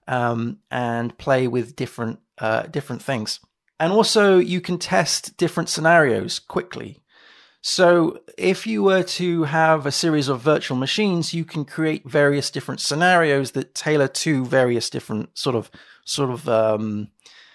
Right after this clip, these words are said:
uh, circumstances. So for instance, going back to the web development,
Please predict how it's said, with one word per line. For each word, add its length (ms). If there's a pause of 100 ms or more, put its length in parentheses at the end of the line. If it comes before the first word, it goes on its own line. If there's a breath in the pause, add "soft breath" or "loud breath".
(280 soft breath)
uh, 380
circumstances. 760
So 300
for 200
instance, 380
going 180
back 140
to 80
the 80
web 160
development, 460